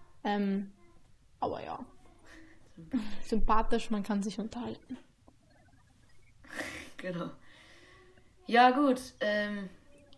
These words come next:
Speaker 2: wir haben Haaland, apropos, der soll ja, ähm, äh, sich einig sein
Speaker 1: Mhm.
Speaker 2: oder wie auch immer, hast du ja gesagt, ne?
Speaker 1: Ja, also
Speaker 2: Mit Real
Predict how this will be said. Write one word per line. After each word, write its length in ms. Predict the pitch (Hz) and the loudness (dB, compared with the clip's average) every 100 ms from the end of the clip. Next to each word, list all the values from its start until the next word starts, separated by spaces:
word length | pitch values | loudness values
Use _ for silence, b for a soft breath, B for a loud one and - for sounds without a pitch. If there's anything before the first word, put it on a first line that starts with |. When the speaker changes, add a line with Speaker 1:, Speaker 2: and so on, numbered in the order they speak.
| - | -20
Speaker 2:
wir 280 | - 190 214 | -14 -6 -6
haben 160 | 185 180 | -4 -4
Haaland, 380 | 190 208 220 | -2 -2 -6
apropos, 600 | 208 - 196 - 196 226 285 - | -8 -8 -12 -8 -6 -6 -8 -10
der 200 | - 190 202 | -4 -4 -4
soll 220 | 185 190 | -4 -4
ja, 260 | 190 185 - | -2 -4 -6
ähm, 280 | 180 185 185 - b b b b b b b b - | -8 -10 -14 -20 b b b b b b b b -8
äh, 280 | 202 196 190 | -4 -2 -4
sich 480 | 180 208 - - - | -6 -8 -10 -10 -6
einig 340 | 196 202 190 | -4 -4 -6
sein 460 | 240 220 220 214 - - | -2 0 2 0 -4 -10
Speaker 1:
Mhm. 80 | - | -10
Speaker 2:
oder 240 | 180 175 175 | -8 -8 -8
wie 120 | 180 | -8
auch 100 | 180 | -8
immer, 280 | 180 180 175 - | -8 -10 -10 -12
hast 220 | 180 - | -14 -10
du 40 | |
ja 80 | 185 | -8
gesagt, 360 | 175 170 165 208 | -8 -10 -10 -2
ne? 80 | 233 | 2
Speaker 1:
Ja, 180 | 226 220 | 2 2
also 460 | 233 220 226 226 | 0 -2 -2 -2
Speaker 2:
Mit 220 | 226 - - | -4 -8 -16
Real 320 | 160 160 160 | -12 -10 -12